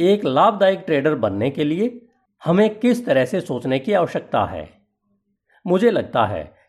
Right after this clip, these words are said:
कि आपके पास अपना सिस्टम है, आपका अपना किनारा है। यह बुक आपको अपनी बढ़त पर भरोसा करना सीखना सिखाती है, क्योंकि आपका आत्मविश्वास जितना अधिक होगा,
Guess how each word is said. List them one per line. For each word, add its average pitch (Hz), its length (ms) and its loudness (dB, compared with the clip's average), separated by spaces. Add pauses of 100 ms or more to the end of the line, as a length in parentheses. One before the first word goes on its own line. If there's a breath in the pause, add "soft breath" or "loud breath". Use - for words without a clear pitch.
कि 175 140 0
आपके 147 340 0
पास 151 260 0
अपना 131 280 -2
सिस्टम 123 480 -6
है, 90 340 -12 (200)
आपका 156 380 0
अपना 160 320 0
किनारा 123 520 0
है। 82 340 -14 (340)
यह 170 340 0
बुक - 280 -8 (240 soft breath)
आपको 208 360 -2
अपनी 220 360 -2
बढ़त 131 460 -2
पर 98 240 -6 (260 soft breath)
भरोसा 202 400 2
करना 139 320 -2
सीखना 135 380 -6
सिखाती 131 500 -8
है, 87 180 -8 (720)
क्योंकि 208 320 2
आपका 131 400 2
आत्मविश्वास 151 960 0 (280 soft breath)
जितना 190 400 0
अधिक 131 400 0
होगा, 113 420 0